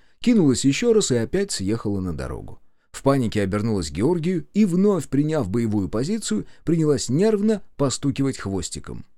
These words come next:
«Нужна ты мне», — хмыкнул тот. «Змееборца нашла». Отпустил рукоятки и огляделся, высматривая прутик подлиннее. «Подсадить!» Прутика поблизости не оказалось,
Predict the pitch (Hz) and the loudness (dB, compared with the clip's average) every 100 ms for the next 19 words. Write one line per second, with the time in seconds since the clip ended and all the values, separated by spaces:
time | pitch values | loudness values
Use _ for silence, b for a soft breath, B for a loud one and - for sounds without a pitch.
0 | _ _ _ 107 196 139 135 175 165 143 | _ _ _ 0 2 2 0 0 0 2
1 | 143 131 123 107 - - - 123 104 104 | 2 2 0 -4 -14 -12 -4 -2 -2 -2
2 | 101 104 85 - - _ _ - 90 123 | -4 -4 -6 -8 -20 _ _ -8 -2 0
3 | 139 147 143 127 123 101 117 110 104 104 | 0 0 0 2 0 -2 -4 -2 -2 -2
4 | 101 101 - _ _ _ _ _ - 95 | -2 -4 -10 _ _ _ _ _ -6 -6
5 | - 143 - 202 107 92 110 143 190 - | -2 -2 0 -2 -2 -2 -2 -2 -2 -4
6 | 113 98 85 98 139 190 139 117 b b | -4 -4 -4 -4 -2 -2 -2 -6 b b
7 | 95 123 - 139 143 110 107 95 - 139 | -2 -2 0 0 0 -2 -2 -2 -2 -2
8 | - 156 - - 123 110 117 117 98 71 | -2 -6 -6 -4 -2 0 -2 0 -2 -4
9 | 62 98 - _ _ _ 117 104 208 170 | -10 -14 -20 _ _ _ -6 -2 -2 -2
10 | 104 - - - _ _ _ _ - 202 | -4 -6 -18 -20 _ _ _ _ 0 2
11 | 180 110 107 98 107 107 87 - 76 78 | 2 -2 -2 -2 0 -2 -2 -6 -6 -4
12 | 87 - 85 143 202 214 | -6 -4 -2 -2 -2 -4